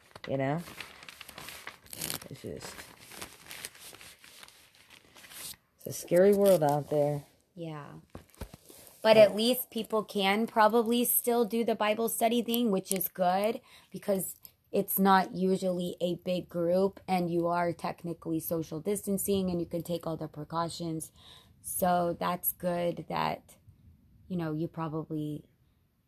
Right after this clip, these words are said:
Speaker 2: they probably just lessen it, but I'm sure people are probably still doing that. But I think now we're still scared, but at least we have that FaceTime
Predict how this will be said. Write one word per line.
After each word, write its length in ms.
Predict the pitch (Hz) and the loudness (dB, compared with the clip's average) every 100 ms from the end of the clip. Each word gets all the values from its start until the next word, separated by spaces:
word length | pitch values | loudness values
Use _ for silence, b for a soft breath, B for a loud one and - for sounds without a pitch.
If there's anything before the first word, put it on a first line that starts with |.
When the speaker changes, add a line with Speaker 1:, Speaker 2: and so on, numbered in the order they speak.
| _ _ | _ _
Speaker 2:
they 80 | 170 | -8
probably 400 | 156 165 156 156 | -6 -4 -2 -4
just 420 | 156 156 - - - _ _ _ _ - | -4 -6 -6 -8 -12 _ _ _ _ -10
lessen 520 | 147 170 180 - 170 | -2 0 0 -2 -2
it, 240 | 151 156 - - | -2 -4 -8 -10
but 260 | 165 156 - | -8 -8 -6
I'm 220 | 160 156 - _ _ | -4 -4 -8 _ _
sure 360 | - - 185 175 | -8 2 2 2
people 500 | 180 170 165 156 - | -4 -8 -6 -6 -6
are 240 | 156 151 - | -8 -6 -10
probably 540 | - 175 160 156 156 151 | -2 0 0 -4 -4 -6
still 440 | - - 208 214 | -4 0 4 4
doing 400 | 165 175 175 165 | 2 -2 0 0
that. 240 | 160 160 - | 0 0 -2
But 140 | 160 | -4
I 80 | 160 | -4
think 280 | 175 165 151 | -4 -8 -6
now 540 | 156 170 185 165 160 b b b - | -2 2 2 2 -2 b b b 2
we're 160 | 180 | 2
still 440 | 185 - - 185 180 | 4 2 4 2 2
scared, 800 | - - 185 196 196 151 151 - _ | 0 -4 -2 -2 0 -2 -6 -10 _
but 160 | 185 175 | 4 4
at 220 | 175 - | 4 0
least 440 | 196 208 - - - | 0 2 0 -6 -10
we 140 | 185 | -8
have 340 | 170 185 185 185 | -6 6 6 6
that 220 | 180 165 - - | 0 -2 -4 -6
FaceTime 720 | 196 190 - - 180 170 | -4 -4 -8 -8 -6 -4